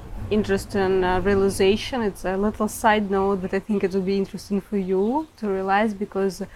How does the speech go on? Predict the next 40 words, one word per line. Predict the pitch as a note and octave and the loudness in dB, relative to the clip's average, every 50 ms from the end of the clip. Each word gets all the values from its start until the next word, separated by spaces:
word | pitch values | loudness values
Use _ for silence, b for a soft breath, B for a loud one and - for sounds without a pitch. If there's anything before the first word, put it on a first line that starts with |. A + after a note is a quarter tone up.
| B B B B B - | B B B B B -14
that | F#3+ F3 E3+ F#3+ G#3 G#3 G#3 G#3 - - | -12 -6 -2 0 2 2 2 0 -2 -2
moment | A3+ A3+ A3+ A#3 B3 B3+ B3+ B3+ B3 A3+ | -2 0 2 2 2 2 2 2 0 0
in | - G3 G#3+ G#3+ | 0 0 0 0
the | G3 G#3 | 2 0
museum | G#3 G#3 G3+ G3 F3 F#3+ G#3 G#3 G#3 G#3 A3+ B3 C4 | 0 0 0 0 0 0 2 2 2 2 0 0 0
that | A#3+ A3 G3 - G#3 | 0 0 0 0 0
you | G3+ G3+ G3 F#3+ F#3+ F#3 | 0 2 4 4 4 2
really | F3+ G3+ G3+ G3+ G3+ | 4 4 4 4 2
felt | G3 - - G#3 F#3+ G3 F#3+ F#3 - | 0 0 0 0 2 2 0 -2 -2
in | G#3 G3+ | 0 4
love | F#3+ F#3+ F#3+ F#3+ F#3+ | 6 6 6 6 4
with | F#3+ F3+ F3 | 2 0 -2
that | F#3 F3+ - - | -6 -6 -6 -4
painting | G#3+ F#3+ F#3+ G3+ G3+ - G#3 F#3+ | 0 0 2 2 0 0 0 0
and | F#3 F#3 F3+ | 0 0 0
I | F3+ F3+ | -2 -4
took | F3 - G3 - - | -4 -6 -8 -6 -6
a | F#3+ | -8
photo | - - - A3 G#3 A3 G#3+ - A#3+ G3+ F#3+ | -8 -4 2 4 4 4 4 2 0 0 0
of | F#3+ - - | -2 -4 -8
it, | F3 F3+ G3+ A#3 - B B B B B - | -4 -4 -4 -4 -4 B B B B B -2
it | F3 G#3 | 0 2
actually | G#3+ G#3 - A#3 G#3 G3+ | 2 2 0 -2 0 0
was | G#3 F#3+ | 0 0
not | G3 G#3 G3+ G3+ | 0 0 0 -2
first | - - - G3 F#3 - | -2 -2 -2 -2 -2 0
time | - F#3 F#3 F#3 | 0 0 2 2
we | F3+ F3+ | 0 2
visited | E3+ F#3 E3+ F3+ F3+ E3 E3 D#3 - | 0 0 0 -2 -4 -4 -6 -12 -12
Kyiv. | - - F#3+ F3 F3+ F3 - B B B B B B | -6 -4 -4 -2 -4 -4 -8 B B B B B B
It | - - - | -6 -2 0
was | G#3 G3+ F#3+ - - - - | 0 0 0 -4 -12 -10 -6
last | G3+ G3 G3 G3 A3 A#3 A3+ - - - | -2 2 6 6 6 6 4 0 -6 -2
time | - G#3+ A3 A3 G#3+ G#3 | 0 0 2 2 2 2
we | G3+ F#3+ | 0 0
visited | F3+ F3+ G3+ G3+ F#3 F#3+ F#3+ - F#3+ - - - | 0 0 0 0 0 -2 -2 -2 -4 -6 -8 -16
Kyiv | - - A#3 A3+ A3+ A#3 B3 A#3+ A#3 | -10 -4 0 2 2 2 2 0 -2
as | - - G#3 G3 F#3 | -2 -2 -2 0 0
a | G3+ G3 | 0 0
visit | F3 E3 E3+ F3 G#3 A3+ A3+ G3+ F#3+ F#3+ F3+ G#3 - - - | 0 -2 0 2 4 4 4 4 4 2 2 2 0 -2 -8